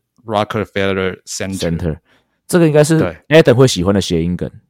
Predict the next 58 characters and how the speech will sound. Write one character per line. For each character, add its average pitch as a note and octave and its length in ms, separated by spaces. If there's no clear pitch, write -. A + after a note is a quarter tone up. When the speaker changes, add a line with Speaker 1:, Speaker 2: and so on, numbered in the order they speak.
Speaker 2:
对， F#2+ 120
就 A2 80
是 B2 180
你 G#2 100
是 A#2+ 180
我 F2 140
的， - 20
Speaker 1:
真 E2 120
的。 D#2+ 120
Speaker 2:
你 G2 100
是 D3 180
我 F#2+ 140
的 F2+ 80
磐 F#2 300
石。 D#2 320
Speaker 1:
嗯。 F2 280
Speaker 2:
对， F#2+ 160
但 G#2 120
是 G2+ 180
是 - 100
Speaker 1:
当 G#2 100
然 G2+ 160
他 G#2+ 120
是 G#2 60
磐 G2+ 200
石。 G2+ 120
Speaker 2:
Rockefeller F#2 120
Center。 F2 260
Speaker 1:
没 F#2 180
错， F#2 220
他 G#2 200
那 A2 80
个， G#2+ 220
那 A#2+ 80
个 F#2+ 120
磐 F#2+ 180
石 F#2+ 140
是 G2+ 160
那 F#2+ 120
个 F#2 80
洛 G2 140
克 G2+ 140
菲 F2 120
勒 F2 80
中 F2 240
心。 E2+ 220
很 C3 100
好 C3 160
玩 F#2+ 220
哦， F2 180
就 B2+ 140
是 B2+ 160
他 A#2+ 220
这 A#2+ 180
一 A#2 160
则 F2 500
文 G2 220
章， G#2 380